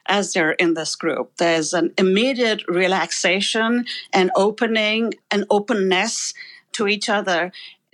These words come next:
So it is, yes, it's a body language thing, it's words, it's affirmations of every kind that are there from the beginning of the session to the end throughout the twelve weeks that we meet.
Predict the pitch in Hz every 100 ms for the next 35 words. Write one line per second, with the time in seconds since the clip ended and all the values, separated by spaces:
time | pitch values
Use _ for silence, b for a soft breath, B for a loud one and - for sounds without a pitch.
0 | - - 285 - 311 320 - 247 202 -
1 | - 233 226 202 - 202 240 311 269 247
2 | 240 240 277 269 247 202 202 202 233 226
3 | 226 202 - 196 226 208 180 180 202 190
4 | - 202 202 185 - 160 135 127 B B
5 | B 185 190 - 190 185 170 196 202 226
6 | - _ - 214 247 214 208 190 190 180
7 | 165 175 - 170 - 170 170 220 190 175
8 | 160 160 160 180 165 170 165 - 160 156
9 | 156 151 147 143 139 139 - -